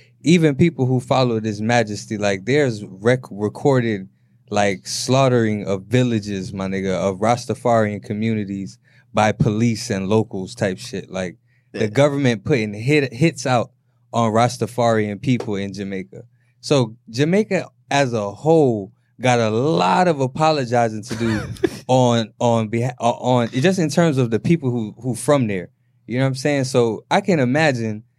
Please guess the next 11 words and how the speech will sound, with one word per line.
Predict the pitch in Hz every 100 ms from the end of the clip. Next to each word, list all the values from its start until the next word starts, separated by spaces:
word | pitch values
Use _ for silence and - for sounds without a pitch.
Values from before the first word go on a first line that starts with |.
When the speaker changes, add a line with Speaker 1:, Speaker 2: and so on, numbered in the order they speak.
| _ _ _ _
Speaker 1:
Garvey | 113 135 156 139 123
leaving, | 107 143 185 156 151 139 123
ha-, | 139 -
having | 139 151 147 131
been | 135 120
pushed | 180 175 -
out | 160 123
because | 127 147 131
of | 131
his | 147 131
ideology | 127 117 123 139 135 107 107